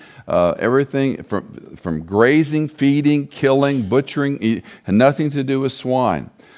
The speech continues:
So why are we dealing with pigs? We're on the eastern shore of Galilee. This isn't a prominently Jewish area. Uh, Luke read the passage, the last phrase talks about the Decapolis, the ta-, Decapolis being,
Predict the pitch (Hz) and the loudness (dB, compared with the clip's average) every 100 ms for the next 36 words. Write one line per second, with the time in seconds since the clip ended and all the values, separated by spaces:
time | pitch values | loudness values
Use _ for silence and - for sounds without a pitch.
0 | - - - 113 113 92 110 117 131 131 | -20 -8 2 4 4 4 6 6 6 6
1 | 123 123 117 117 117 - _ - 104 110 | 6 4 2 0 -2 -8 _ -6 0 2
2 | 113 120 - 170 143 71 - _ _ - | 2 -2 -2 0 0 -4 -12 _ _ -10
3 | 71 76 80 87 87 - 92 92 - 104 | -6 -4 -2 -2 -6 -6 -8 -8 -6 -8
4 | - 98 110 123 120 123 143 135 87 - | -6 -2 0 0 2 2 2 0 -2 -8
5 | - - 90 - 87 87 101 80 95 98 | -14 -8 -6 -4 -6 -4 -6 -4 -4 -6
6 | - 90 92 101 85 101 101 107 113 - | -4 -2 0 -2 -6 -8 -4 -4 -4 -6
7 | 113 127 95 67 - - - - 71 73 | -2 0 -2 -4 -8 -20 -20 -10 -4 -4
8 | 82 95 95 104 107 - 110 104 - 110 | -2 -4 -2 0 0 0 2 2 0 -8
9 | - 95 98 107 - 113 110 113 - - | -6 0 2 2 0 -2 -2 -4 -10 -4
10 | 110 117 107 110 123 127 - - 135 143 | -4 0 -2 0 -4 -6 -6 0 2 2
11 | 117 80 - 80 - 107 - 110 92 123 | -2 -6 -6 -12 0 0 0 -6 -4 2
12 | 123 - 123 - 101 104 | 2 0 -8 -6 -4 -2